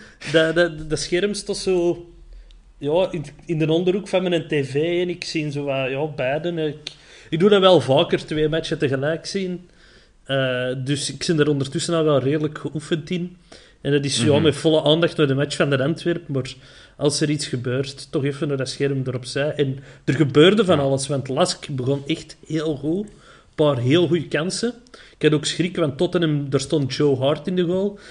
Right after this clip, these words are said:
Speaker 1: En ja, die gast, dat is echt een slechte keeper. Dus, eh, ik had er een beetje schrik voor. En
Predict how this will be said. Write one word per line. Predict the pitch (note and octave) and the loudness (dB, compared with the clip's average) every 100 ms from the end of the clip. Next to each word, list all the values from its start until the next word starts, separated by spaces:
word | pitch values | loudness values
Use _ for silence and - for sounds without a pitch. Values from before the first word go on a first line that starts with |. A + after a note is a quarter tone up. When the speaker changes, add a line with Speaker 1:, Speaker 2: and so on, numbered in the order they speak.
| - | -12
Speaker 1:
En | - | -6
ja, | C#3+ D3 | -2 -2
die | A#2+ | -2
gast, | - D#3 - | -4 -4 0
dat | C#3 | 0
is | |
echt | D3+ | 0
een | C3 | -4
slechte | - E3 D3+ C#3 | -2 -2 -2 -4
keeper. | - E3+ F3+ B3+ - - - - | -6 -4 -4 -6 -8 -18 -20 -12
Dus, | C#3 D#3 D#3 - | 2 4 4 4
eh, | C#3+ C#3+ C#3 C3+ - - - | 4 6 4 0 -6 -18 -10
ik | C3+ | 2
had | D#3 D#3 | 2 4
er | |
een | D3+ | 2
beetje | C#3+ C#3 | 0 -4
schrik | - E3 - | -4 -6 0
voor. | A3 A3 | 2 4
En | D#3+ D#3 | 4 4